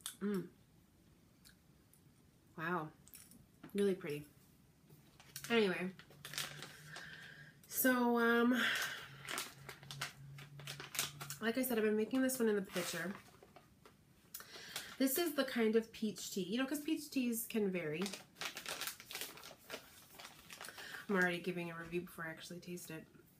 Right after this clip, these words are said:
Um, but the truth is I've been drinking this for a little while now. This one's kind of true to my heart, you know, because I got this one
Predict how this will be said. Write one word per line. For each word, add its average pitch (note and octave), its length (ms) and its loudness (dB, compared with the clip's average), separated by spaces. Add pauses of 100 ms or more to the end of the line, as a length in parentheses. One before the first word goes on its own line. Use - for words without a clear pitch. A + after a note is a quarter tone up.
(160)
Um, F#3 220 0
but A3 260 2
the C4+ 140 2
truth D4 220 4
is B3 100 4
I've G#3 160 4
been G3+ 200 4
drinking E3+ 360 -2
this D3 260 -8
for D3 360 -8 (120)
a F#3 60 -6
little F3 160 -4
while D#3 280 -4
now. D#3 260 -8 (640)
This C4 140 2
one's D#4+ 160 0
kind B3+ 260 4
of G#3+ 160 4 (480)
true A3+ 220 4
to A3+ 140 -2
my E3+ 280 0
heart, D#3 320 -4
you D#3 80 -6
know, D#3+ 220 -6 (580)
because F3+ 1040 2
I G3 80 0
got F#3+ 320 -2
this - 280 2
one F3+ 560 0